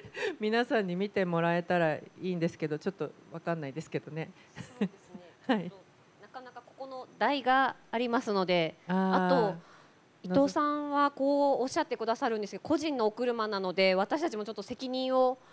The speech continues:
Speaker 2: 持って、
Speaker 1: <laughs> はい。
Speaker 2: あの、綺麗に二週間後お返ししたいなという思いもあるので、ここまであの、お客様のことを応援してくださる方のことを思ってくださることに本当に感謝しかございません。
Speaker 1: いや、もうぜひね、この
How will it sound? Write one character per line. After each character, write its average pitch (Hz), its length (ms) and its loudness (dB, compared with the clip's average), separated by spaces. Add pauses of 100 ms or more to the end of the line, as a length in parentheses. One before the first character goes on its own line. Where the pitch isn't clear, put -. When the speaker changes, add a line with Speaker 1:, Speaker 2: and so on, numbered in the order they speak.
(320)
Speaker 2:
持 285 120 2
っ 294 40 -2
て、 226 380 2
Speaker 1:
<laughs> - 0 -
は 196 100 2
い。 220 40 4
Speaker 2:
あ - 20 2
の、 214 140 0
綺 269 140 -10
麗 247 180 0
に 202 340 -6 (100)
二 208 120 -10
週 220 160 -12
間 220 120 0
後 214 80 -2
お 208 40 -4
返 233 200 -2
し 240 120 -14
し - 40 -20
た 254 140 -6
い 226 80 -4
な 190 160 -2
と 190 120 -8
い - 20 -2
う 190 80 0
思 208 180 0
い 202 40 2
も 190 100 0
あ - 20 2
る 185 80 -2
の 165 100 -8
で、 214 140 -6 (340)
こ - 140 -12
こ 302 140 2
ま 320 120 4
で 233 200 6
あ 190 100 4
の、 190 260 4
お 190 60 0
客 226 220 -2
様 220 240 0
の 180 100 -4
こ 196 120 -4
と 220 160 4
を 214 100 6
応 220 80 6
援 233 160 0
し - 40 -10
て 233 140 -6
く 226 140 -8
だ 220 100 2
さ 226 140 2
る 202 120 -2
方 202 280 -2
の 190 100 -4
こ 202 140 -6
と 196 240 4
を 175 80 -2 (260)
思 247 180 8
っ 247 40 2
て 226 160 0
く 226 80 2
だ 233 100 6
さ 240 140 4
る 214 100 0
こ 214 100 -2
と 202 120 0
に 196 80 -2
本 220 160 0
当 214 120 2
に 202 240 -2
感 226 200 -2
謝 175 280 -2 (120)
し - 100 -18
か 180 140 -2
ご 180 120 -2
ざ 190 120 2
い 185 60 2
ま 196 120 -4
せ 190 140 0
ん。 165 80 -6 (180)
Speaker 1:
い 190 40 -2
や、 202 140 4
も 208 180 4
う 180 140 0 (380)
ぜ 220 160 2
ひ 262 180 -2
ね、 208 180 2
こ 208 180 2
の 196 340 2